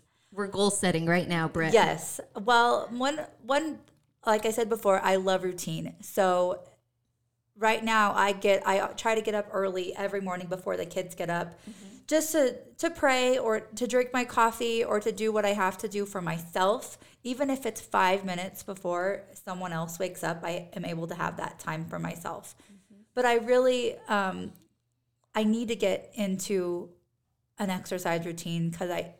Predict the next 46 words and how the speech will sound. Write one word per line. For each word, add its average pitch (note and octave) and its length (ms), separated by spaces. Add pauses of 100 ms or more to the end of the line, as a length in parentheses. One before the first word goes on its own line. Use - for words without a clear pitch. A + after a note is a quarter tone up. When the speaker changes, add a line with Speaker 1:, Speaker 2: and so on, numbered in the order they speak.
Speaker 2:
anytime A3 560
I'm F#3 160
doing F3+ 260
that, D#3+ 220 (160)
then E3+ 360 (120)
I E3+ 420
feel F3+ 200
so F3+ 180
much D#3 260
better. C#3+ 320 (300)
Speaker 1:
Maybe A3+ 240
you A3 180
and G#3+ 80
your G#3 120
mom F#3 220
could G#3 120
do, F#3 140
like, F3+ 160
a E3+ 80
FaceTime F3 640
yoga F3 380
in D#3 80
the D#3+ 80
morning. E3 500
And G#3 140
it's, G#3+ 120
like, G#3+ 200
your G3 260
time F#3+ 360
to F#3 80
chat G3 500
and E3 120
stretch F#3+ 520
and E3 260 (340)
Speaker 2:
Yes, A#3 460
that G#3+ 240
is C4+ 160
Speaker 1:
I - 60
Speaker 2:
a - 40
Speaker 1:
don't D#3+ 100
know. D#3+ 40
Speaker 2:
good G#3+ 220
idea, G#3 640 (200)
but F#3+ 440
I G3 480
am A3 380